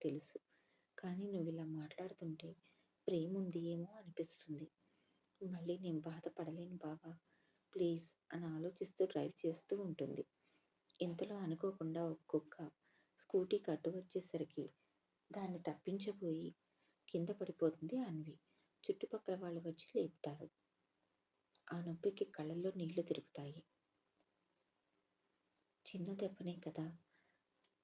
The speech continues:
కనుక వాళ్ళకి థ్యాంక్స్ చెప్పి పంపించేస్తుంది. ఉన్నట్టుండి తన ముందు నలుగురు నిలబడతారు.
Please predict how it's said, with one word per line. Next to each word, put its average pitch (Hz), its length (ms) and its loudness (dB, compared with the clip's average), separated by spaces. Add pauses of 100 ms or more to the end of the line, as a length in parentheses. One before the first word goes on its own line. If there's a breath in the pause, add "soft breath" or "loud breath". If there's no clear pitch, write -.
(720)
కనుక 170 300 -4
వాళ్ళకి 190 360 -4
థ్యాంక్స్ 170 460 -4
చెప్పి - 160 -4
పంపించేస్తుంది. 160 960 -4 (500 soft breath)
ఉన్నట్టుండి 185 500 0
తన 185 180 -4
ముందు 165 260 0
నలుగురు 165 380 0
నిలబడతారు. 151 680 -4